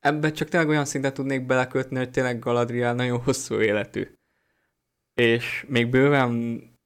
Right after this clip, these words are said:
holtig tanul az ember, még bőven tud hol fejlődni jellemben, tudásba, ahogy fejlődhet egy ember, csak fura az, hogy tehát eddig a pontig leélte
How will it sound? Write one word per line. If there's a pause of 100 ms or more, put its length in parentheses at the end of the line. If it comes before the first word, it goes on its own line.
holtig
tanul
az
ember, (160)
még
bőven
tud
hol
fejlődni (220)
jellemben,
tudásba, (340)
ahogy
fejlődhet
egy
ember, (340)
csak (340)
fura
az,
hogy (800)
tehát
eddig
a
pontig (760)
leélte